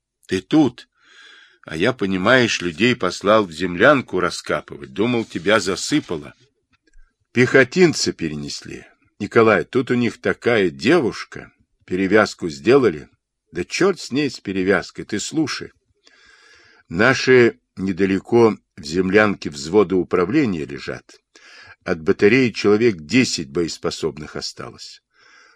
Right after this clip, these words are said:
Вот, Жорка, что такое война. Болит у тебя?» «Перелом, говорят, хуже ранения».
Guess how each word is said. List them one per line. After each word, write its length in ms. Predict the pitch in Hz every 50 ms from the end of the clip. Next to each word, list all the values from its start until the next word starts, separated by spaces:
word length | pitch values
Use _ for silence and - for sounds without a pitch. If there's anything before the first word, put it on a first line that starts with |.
| _ _
Вот, 280 | - 69 76 95 113 98
Жорка, 440 | 85 - 101 95 85 - - - -
что 300 | - - - - - 78
такое 440 | - 73 - - - 76 69 69
война. 480 | 69 62 67 62 60 57 55 53 - - _ _ _ _ _ _
Болит 400 | - - 90 92 95 110 117 -
у 60 | 107 95
тебя?» 380 | - - - - - 82 - _ _ _ _ _ _ _ _ _ _ _ _ _ _ _ _ _ _ _ _
«Перелом, 640 | - 95 110 117 123 117 117 151 165 139 104 78 67 _ _ _ _ _
говорят, 480 | 98 - 87 78 80 85 113 131 127
хуже 360 | - - - 107 120 107 104 104
ранения». 640 | 98 90 85 85 90 87 82 73 69 64 58 -